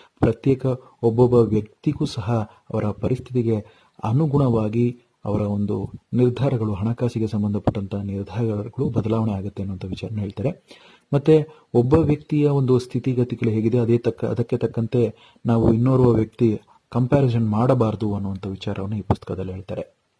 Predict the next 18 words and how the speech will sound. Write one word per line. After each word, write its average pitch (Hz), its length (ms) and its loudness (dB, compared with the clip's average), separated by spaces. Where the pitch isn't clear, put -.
ವಾರನ್ 120 300 2
ಬಫೆಟ್ 120 320 -2
ತೆಗೆದುಕೊಂಡಂತಹ 113 720 0
ಷೇರಿನ 117 380 0
ಒಂದು 110 440 2
ಸಾಮಾನ್ಯ 117 580 2
ಜನಸಾಮಾನ್ಯರು 131 640 4
ಸಹ 127 240 0
ಆ 120 40 4
ಷೇರನ್ನು 120 420 0
ತಗೊಬೇಕು 110 380 0
ಅಂತ 107 120 -2
ಮುಂದಾದ್ರೆ, 104 880 0
ವಾರನ್ 131 320 4
ಬಫೆಟ್‌ಗೆ 131 420 2
ನಷ್ಟವಾದ್ರೆ 123 640 2
ಅವರ 117 240 0
ಬಳಿ 117 400 2